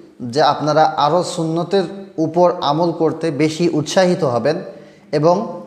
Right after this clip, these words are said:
আপনারা মোটিভেশন পাবেন ইনশাআল্লাহ। নাম্বার এক, যে ব্যক্তি রাসূলুল্লাহ সাল্লাল্লাহু আলাইহি ওয়াসাল্লামের মতো চরিত্র গঠন করার চেষ্টা করবে,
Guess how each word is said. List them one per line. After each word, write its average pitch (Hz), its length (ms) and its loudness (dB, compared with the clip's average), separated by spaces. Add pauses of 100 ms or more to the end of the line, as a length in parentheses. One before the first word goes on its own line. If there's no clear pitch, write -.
আপনারা 139 360 -2
মোটিভেশন 147 600 -2
পাবেন 123 260 0
ইনশাআল্লাহ। 101 600 -2 (420)
নাম্বার 196 380 4
এক, 139 400 2 (500)
যে 139 180 -2
ব্যক্তি 180 760 -2 (180)
রাসূলুল্লাহ 185 680 2
সাল্লাল্লাহু 160 800 2
আলাইহি 151 500 -2
ওয়াসাল্লামের 151 680 -2
মতো 151 420 -2
চরিত্র 190 600 2
গঠন 151 520 0
করার 147 360 0
চেষ্টা 127 300 -6
করবে, 120 460 0